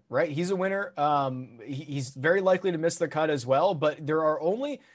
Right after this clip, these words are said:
we don't talk about this enough. There are so few golfers who have legitimate winning upside. Like, you have to gain, what, fifteen strokes an event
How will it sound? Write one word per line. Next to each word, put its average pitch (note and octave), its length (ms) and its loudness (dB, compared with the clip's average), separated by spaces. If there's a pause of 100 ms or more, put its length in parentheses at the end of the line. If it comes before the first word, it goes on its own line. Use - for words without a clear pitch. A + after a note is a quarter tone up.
(160)
we F#3+ 160 -4
don't E4 160 -2
talk F#3 240 0
about F3 240 -2
this D3 160 -4
enough. A#2 500 -8
There E3 240 4
are C#5 140 8 (300)
so A3+ 500 -2
few G3+ 380 -6
golfers C3 600 0
who C#3+ 120 -6
have C#3+ 160 2
legitimate D3 800 -4
winning C3+ 400 -6 (100)
upside. G2+ 480 -10
Like, C#3+ 220 -2
you G#3 80 -4
have C4+ 100 -4
to D#4+ 120 -2
gain, D3+ 760 -4
what, C3+ 260 -2
fifteen F3+ 580 -4
strokes D#3 460 -6
an D3+ 80 -4
event C3 320 -6